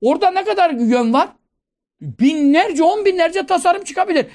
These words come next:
Yedi sekiz milyar insan hepsi farklı. Anlasana. Şu anda sekiz milyarın parmak izi tutmuyor. Hepsi farklı tasarım. Ama ne buyuruyor? Ben bunda, bunun gözünün rengini böyle tahsis ettim.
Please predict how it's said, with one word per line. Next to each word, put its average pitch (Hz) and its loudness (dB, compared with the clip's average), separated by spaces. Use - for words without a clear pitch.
Yedi 277 0
sekiz 330 -2
milyar 311 -2
insan 302 -2
hepsi 339 -2
farklı. 330 -2
Anlasana. 277 -2
Şu 349 0
anda 349 0
sekiz 339 -4
milyarın 277 -2
parmak 320 -2
izi 330 -10
tutmuyor. 156 -12
Hepsi 370 -2
farklı 339 -2
tasarım. 175 -4
Ama 262 -2
ne 339 0
buyuruyor? 302 -4
Ben 254 -2
bunda, 233 -2
bunun 262 0
gözünün 254 -2
rengini 240 -4
böyle 247 0
tahsis 180 -4
ettim. 131 -10